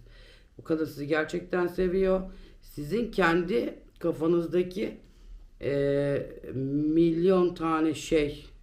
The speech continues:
işte şüphedir, odur budur, sessiz kalıp böyle sinsi sinsi yanlışını beklemeniz, o kadını, yani kadın bunu bir şekilde yak-, yakalayacak ya öğrenecek. Eğer böyle devam ederseniz siz bu kadını kaybedeceksiniz.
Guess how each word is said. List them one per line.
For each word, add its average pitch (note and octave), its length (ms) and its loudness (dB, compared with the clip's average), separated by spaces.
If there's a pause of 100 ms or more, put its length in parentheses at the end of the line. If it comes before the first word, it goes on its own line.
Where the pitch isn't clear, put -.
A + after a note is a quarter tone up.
(140)
işte - 160 -10
şüphedir, D3+ 500 -2
odur D3 440 -6
budur, C#3 220 -4
sessiz - 460 -6
kalıp D3 280 -4
böyle D3+ 120 -2
sinsi C#3+ 360 -6
sinsi C#3+ 440 -4 (440)
yanlışını D3+ 560 2
beklemeniz, D3+ 680 0 (720)
o D#3 140 -2
kadını, G#3 460 0 (420)
yani D3 220 0
kadın E3+ 480 -2
bunu F#3 200 0
bir - 60 -6
şekilde F#3 320 0
yak-, F3+ 240 2
yakalayacak F3+ 640 2
ya C3 100 0
öğrenecek. F3+ 520 0
Eğer E3 380 2
böyle G3 280 4
devam E3 340 2
ederseniz E3+ 400 -2
siz D3 320 -6
bu G3 280 4
kadını D#3 360 -2
kaybedeceksiniz. A2 880 -4